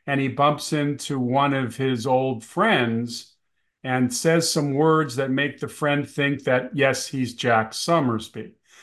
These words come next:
And I, I'm immediately aware that obviously this guy has the rhythm of speech or some kind of remembrance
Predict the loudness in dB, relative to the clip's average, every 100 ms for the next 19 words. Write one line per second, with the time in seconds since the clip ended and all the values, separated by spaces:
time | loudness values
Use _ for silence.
0 | -20 -20 _ -2 2 2 4 2 2 4
1 | 4 4 2 2 2 0 -2 -2 0 2
2 | 2 0 0 2 2 -2 -8 -8 -6 -6
3 | -4 2 4 4 2 0 0 -4 -4 -4
4 | -2 0 0 0 -4 -4 0 0 -2 -6
5 | -6 -2 0 0 0 0 0 0 -2 0
6 | 2 0 0 0 -2 -4 -16